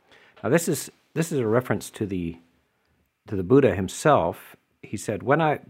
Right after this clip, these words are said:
when I was a bodhisattva, before my enlightenment, he was investigating the nature of the mind, and he decided, he said,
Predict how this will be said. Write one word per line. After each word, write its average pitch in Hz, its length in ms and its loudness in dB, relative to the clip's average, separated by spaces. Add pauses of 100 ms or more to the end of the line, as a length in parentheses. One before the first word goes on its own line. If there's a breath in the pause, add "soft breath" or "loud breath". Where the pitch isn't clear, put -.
(400)
when 135 160 2
I 147 60 4
was 123 160 2
a 117 60 2
bodhisattva, 120 840 0
before 143 400 -2
my 107 200 0
enlightenment, 95 640 -2 (260)
he 113 120 -4
was 104 340 -2
investigating 98 1000 -4 (800)
the 98 60 -6
nature 101 420 0
of 82 120 -4
the 85 60 -6
mind, 87 520 -4
and 110 100 -6
he 104 80 -4
decided, 104 680 0
he 80 120 -10
said, 98 560 -4